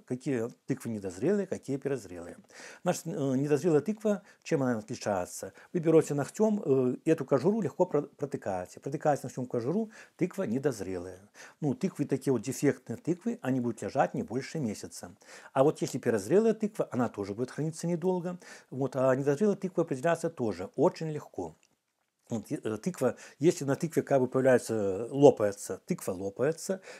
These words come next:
появляется, как бы кто-то её ножом полосовал, э, такие вот раны появляются продо-, продольные, значит, эта тыква перезрела. Такая тыква тоже не будет далеко храниться, э,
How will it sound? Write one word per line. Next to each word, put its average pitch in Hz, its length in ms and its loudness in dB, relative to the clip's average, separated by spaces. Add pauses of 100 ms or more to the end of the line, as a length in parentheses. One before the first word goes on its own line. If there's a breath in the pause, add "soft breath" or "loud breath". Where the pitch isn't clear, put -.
появляется, 151 400 6
как 143 160 4
бы 139 80 -4
кто-то 143 260 0
её 120 80 2
ножом 101 300 -4
полосовал, 175 640 -4 (240 loud breath)
э, 120 460 0
такие 127 260 -2
вот 120 180 -2
раны 104 320 0
появляются 160 460 0
продо-, 165 340 2
продольные, 165 720 2 (320 loud breath)
значит, 147 300 0
эта 180 260 2
тыква - 340 -4
перезрела. 95 800 -4
Такая 117 300 -2
тыква - 280 -6
тоже 175 320 -2
не 170 120 -6
будет 127 260 -2
далеко 107 320 -4
храниться, 104 680 -10
э, 135 180 -6